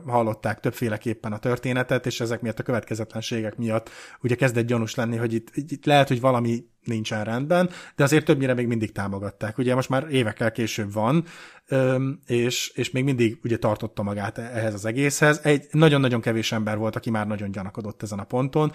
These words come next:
Volt például egy, ö, Gary Bagots nevű úriember, aki szintén egy túlélő volt, és a, ennek a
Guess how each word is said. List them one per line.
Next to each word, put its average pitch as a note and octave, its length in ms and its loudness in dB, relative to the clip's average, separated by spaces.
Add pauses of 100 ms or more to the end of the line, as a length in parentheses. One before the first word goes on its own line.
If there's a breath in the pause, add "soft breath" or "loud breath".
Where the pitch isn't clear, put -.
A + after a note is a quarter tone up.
(240 loud breath)
Volt C3 260 2
például A2+ 600 2
egy, G#2+ 460 -2
ö, G#2+ 380 -2 (540)
Gary D3 360 6
Bagots A#2+ 520 0 (400)
nevű A2+ 440 2
úriember, B2 640 6
aki - 140 -2
szintén A#2+ 320 -2
egy G#2+ 100 -4
túlélő G#2 460 0
volt, B2+ 320 2
és B2 180 0
a, A2 340 2
ennek A2 240 -4
a G#2 340 0